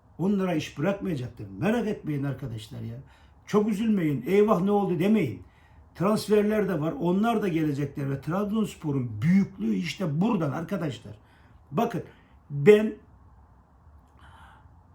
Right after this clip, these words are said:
seksen birde Beşiktaş'a gittim. Sek-, bir sezon oynadım.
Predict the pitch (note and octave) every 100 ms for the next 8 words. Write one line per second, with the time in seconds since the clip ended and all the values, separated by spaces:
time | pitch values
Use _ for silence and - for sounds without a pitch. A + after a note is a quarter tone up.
0 | - - E3+ - G#3+ G3 G3+ F3+ E3+ -
1 | - G#3 G#3+ F#3 - G#3 - - - -
2 | - - - - - - - E3+ - -
3 | - - - - A#3 G#3+ E3+ G#3 G3 E3+
4 | D3+ A#3+